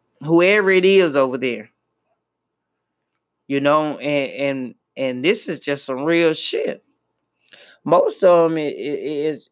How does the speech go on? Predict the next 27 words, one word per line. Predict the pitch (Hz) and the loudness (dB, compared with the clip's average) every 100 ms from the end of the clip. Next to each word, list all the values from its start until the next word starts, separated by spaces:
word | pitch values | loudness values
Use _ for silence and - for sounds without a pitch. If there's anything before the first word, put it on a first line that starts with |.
| - | -10
is | 156 143 - - - _ - | -8 -8 -10 -20 -20 _ -2
probably | 147 151 165 | 0 0 -4
Trump | - 185 233 | -4 -4 -4
supporters. | - 131 - 139 113 113 _ _ _ _ _ _ _ _ _ _ _ _ _ _ _ _ _ _ _ _ _ _ | -6 -8 -4 -4 -4 -10 _ _ _ _ _ _ _ _ _ _ _ _ _ _ _ _ _ _ _ _ _ _
Yeah, | 180 202 | 2 4
you | 208 - | 2 0
have | 185 | 0
some | - 143 | -2 0
blacks | 139 139 - | 0 -2 -6
that's | 127 | -6
on | 135 127 | -6 -6
our | 117 | -10
side. | - 123 123 - | -8 -6 -6 -4
I | 143 | -4
mean, | 135 123 | -4 -6
some | - 123 | -6 -6
whites | 123 127 - | -4 -6 -6
that's, | 120 - _ _ _ _ _ - | -8 -10 _ _ _ _ _ -2
that | 127 135 139 - | -2 0 -4 -2
ha-, | |
uh, | 131 | -2
you | 127 | -2
know, | 131 127 | -2 0
that | 131 131 | 0 -2
have | 131 120 | -4 -4
power, | 135 127 127 131 131 | -2 0 0 0 0
that's, | 123 117 - | -2 -6 -10